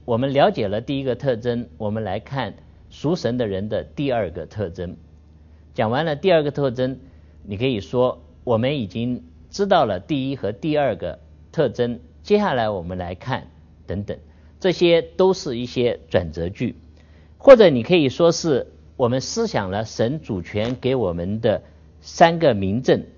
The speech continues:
带给我们是何等大的喜乐。第一个明证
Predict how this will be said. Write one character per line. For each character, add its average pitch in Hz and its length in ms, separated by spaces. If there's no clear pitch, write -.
带 185 160
给 127 240
我 98 240
们 90 240
是 113 160
何 113 260
等 80 320
大 101 160
的 82 140
喜 - 260
乐。 110 220
第 214 160
一 226 40
个 196 120
明 123 260
证 156 220